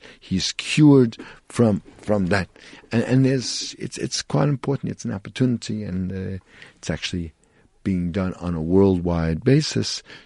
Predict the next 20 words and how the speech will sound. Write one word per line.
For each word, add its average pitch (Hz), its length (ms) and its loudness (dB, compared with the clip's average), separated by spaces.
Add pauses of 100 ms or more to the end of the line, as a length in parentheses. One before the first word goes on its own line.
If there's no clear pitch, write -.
(160)
to, 110 240 -2
to 113 260 -4
speak - 420 -2
about 101 360 -6
and, 95 200 -6
and 95 160 -4
to - 140 -4
raise 107 600 0
again, 107 340 -2
to, 95 360 -6 (480)
to 98 140 -2
reawaken 107 800 6
the 92 120 -2
awareness 98 720 0 (340)
around 95 400 2
this 92 160 -6
very, 101 460 4
very, 92 280 0
very 90 420 -2 (260)
important 92 760 -2